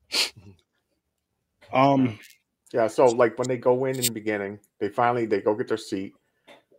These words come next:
Speaker 1: Then it
Speaker 2: Yeah.
Speaker 1: just, it just starts. It's, like, a, a weird, like, reminds me of, like, a, a high school female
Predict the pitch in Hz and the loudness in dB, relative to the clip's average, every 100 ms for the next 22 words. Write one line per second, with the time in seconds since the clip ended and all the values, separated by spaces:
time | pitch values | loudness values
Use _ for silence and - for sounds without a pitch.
0 | _ _ _ _ - 123 135 127 139 135 | _ _ _ _ 4 4 6 4 6 4
1 | - - - - 123 120 139 - 143 135 | 0 -10 -12 -8 -6 0 -2 -2 -4 2
2 | 135 - - - - 104 101 - - _ | 2 0 -6 -10 -2 -2 -2 -14 -20 _
3 | _ _ _ _ _ _ _ _ - 117 | _ _ _ _ _ _ _ _ -10 -10
4 | 107 - 110 113 104 156 220 214 170 143 | -8 -8 -8 2 10 12 12 12 8 6
5 | - _ _ _ _ _ _ _ _ _ | -6 _ _ _ _ _ _ _ _ _
6 | _ _ _ _ _ _ _ _ _ 139 | _ _ _ _ _ _ _ _ _ -12
7 | 131 160 196 196 202 151 139 123 110 117 | -6 -4 -4 -2 -2 0 -2 0 0 0
8 | 110 107 98 - 135 147 147 - 143 131 | 2 0 -2 -4 0 0 -2 -4 -4 -4
9 | 143 135 123 110 | -8 -4 -4 -4